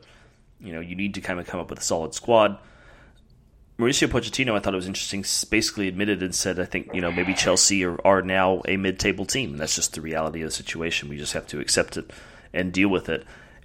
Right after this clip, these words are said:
And I th-, that's interesting to me, I, 'cause I think it's more of a, you know,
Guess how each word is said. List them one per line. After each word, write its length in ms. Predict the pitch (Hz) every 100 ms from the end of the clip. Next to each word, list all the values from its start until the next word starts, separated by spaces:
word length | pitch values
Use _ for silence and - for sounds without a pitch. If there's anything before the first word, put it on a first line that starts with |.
| -
And 80 |
I 40 | 139
th-, 380 | - - - 120
that's 180 | 147 165
interesting 320 | 156 - 107
to 40 |
me, 140 | 92 90
I, 100 | 95
'cause 160 | 110
I 100 | 110
think 260 | 101 - 139
it's 180 | 104 -
more 220 | 101 98
of 100 | 85
a, 260 | 87 85 80
you 240 | 78 78
know, 220 | 80 71